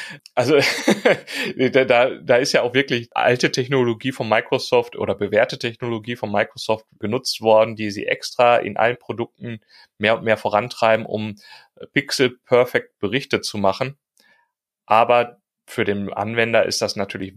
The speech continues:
weit, weit weg von dem, was er sich eigentlich vorstellt, wenn er vorher das Berichtsdesign im Power B I Desktop gesehen hat. Und selbst da bekomme ich's, äh, mit, dass die Anwender ziemlich damit hadern, dieser,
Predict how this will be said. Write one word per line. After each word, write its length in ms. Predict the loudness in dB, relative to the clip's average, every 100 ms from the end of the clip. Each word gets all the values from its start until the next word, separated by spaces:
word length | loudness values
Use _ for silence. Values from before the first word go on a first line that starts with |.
| 0
weit, 260 | 2 4
weit 220 | 2 2
weg 180 | 0 -2
von 220 | 0 -2
dem, 220 | 0 -2 0
was 160 | 0
er 160 | 2 0
sich 180 | -2 0
eigentlich 340 | 0 -2 -10
vorstellt, 580 | 0 0 2 0 0 0
wenn 80 | -4
er 80 | -4
vorher 440 | 0 4 4 4 -6 -20 -20 -8
das 180 | -2 0
Berichtsdesign 800 | 0 -4 -4 -6 -4 0 2 2
im 120 | -2 0
Power 260 | 2 2
B 80 | 2
I 160 | 0 2
Desktop 400 | 0 0 -4 -4
gesehen 480 | -8 -6 -10 -12
hat. 140 | -18 _ _ -20 -12
Und 140 | -8 0
selbst 320 | 0 0 2
da 180 | 4 4
bekomme 400 | 2 -4 -4 -4
ich's, 340 | -6 -10 -12
äh, 100 | -8
mit, 360 | -2 -2 -4 -2
dass 140 | -2
die 140 | -2 -6
Anwender 640 | -8 -2 -4 2 0 0 -8 -20 -20 _
ziemlich 440 | -4 -2 -2 -2
damit 380 | -2 -2 -4 -4
hadern, 500 | 2 4 4 0 -6 _ _ _ _ -6
dieser, 400 | 2 4 2